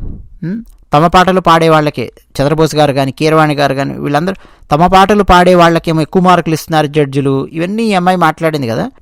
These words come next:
నిజానికండి చాలా మ్యూజిక్ షోస్లో ప్రేక్షకులు గమనించి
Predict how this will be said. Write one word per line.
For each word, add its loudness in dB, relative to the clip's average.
నిజానికండి 0
చాలా 2
మ్యూజిక్ -2
షోస్లో 0
ప్రేక్షకులు 0
గమనించి 0